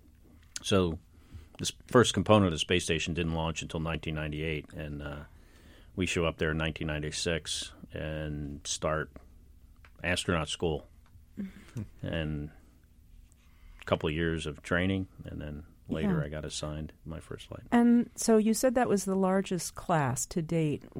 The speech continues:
Speaker 2: Uh, why do you think that was? Why, uh, was that because of a need or a desire, or both?
Speaker 1: Um, I, I,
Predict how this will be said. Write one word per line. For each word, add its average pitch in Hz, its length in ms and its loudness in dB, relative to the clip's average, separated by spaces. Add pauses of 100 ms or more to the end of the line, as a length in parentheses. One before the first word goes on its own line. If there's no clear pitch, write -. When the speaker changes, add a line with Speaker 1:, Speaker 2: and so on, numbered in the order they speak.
(120)
Speaker 2:
Uh, 190 240 2
why 208 320 4
do 220 60 2
you 214 80 4
think 196 240 0
that 170 200 0
was? 139 360 -2
Why, 165 400 0 (540)
uh, 170 120 4
was 165 200 4
that 190 240 2
because 180 300 0
of 156 140 0
a 160 40 2
need 196 540 2 (280)
or 196 340 6
a 180 80 2
desire, 151 640 0 (140)
or 175 120 6
both? 156 420 2 (640)
Speaker 1:
Um, 135 540 8 (280)
I, 135 100 0
I, 107 320 -4